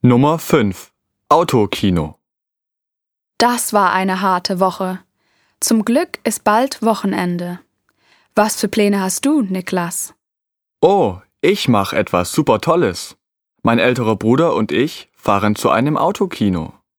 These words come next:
Speaker 2: Zu einem Autokino? Ich wusste nicht, dass es die noch gibt.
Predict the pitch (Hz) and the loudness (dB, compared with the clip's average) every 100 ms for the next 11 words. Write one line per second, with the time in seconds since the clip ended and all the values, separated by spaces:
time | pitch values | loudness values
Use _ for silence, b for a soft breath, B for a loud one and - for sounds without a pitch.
0 | _ _ _ _ - 220 208 202 190 170 | _ _ _ _ -2 0 2 0 0 0
1 | 165 190 262 - 285 302 330 330 _ _ | -2 -2 -4 -2 0 2 0 -4 _ _
2 | _ _ 196 196 262 - 269 240 247 - | _ _ -4 0 0 0 0 0 -2 -6
3 | - _ - 190 190 180 190 180 170 - | -16 _ -6 -4 -2 -2 -2 -2 -2 -2
4 | 285 - - | -2 -4 -14